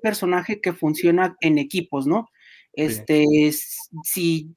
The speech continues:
Speaker 1: nos vamos como a las series en solitario, quizás sí sean pocas, pero bueno, hay que recordar que Hawkeye ha sido miembro de los Vengadores desde el número dieciséis y prácticamente ha estado, pues, desde ese entonces que fue en los sesentas,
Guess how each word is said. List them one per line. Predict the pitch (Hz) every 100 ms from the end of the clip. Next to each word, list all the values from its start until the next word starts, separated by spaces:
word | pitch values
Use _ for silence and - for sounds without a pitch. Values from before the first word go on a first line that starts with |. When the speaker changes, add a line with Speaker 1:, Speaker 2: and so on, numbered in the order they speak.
| -
Speaker 1:
nos | 180 180
vamos | 208 240 269
como | - 185 160
a |
las | 151 151
series | 208 240 240
en | 190 170
solitario, | 160 156 175 180 220
quizás | 170 170 185 185
sí | 196
sean | 196 196 180
pocas, | 170 160 196 220 - _ _ _ _ _
pero | - 175
bueno, | 180 180 165 165
hay | 185
que | 202
recordar | 208 196 180 175
que | 185
Hawkeye | 180 202 202 190 185
ha |
sido | 180 196 175
miembro | 175 170 175 170
de |
los | 151 147
Vengadores | 143 143 147 165 170
desde | 139 143
el |
número | 147 160 165
dieciséis | 143 139 135 - 151 202 - _ _ _ _ _
y | 147 147 147
prácticamente | 165 170 175 160 160 165 165
ha | 165
estado, | 165 - 160 160 165 165 156 143 139 _ _ _
pues, | - 139 -
desde | 151 156 147 160 151 151 151 165
ese | 196 240
entonces | 208 202 226 233 220
que | 175
fue | 165 180
en |
los | 190 175
sesentas, | 165 196 196 240 -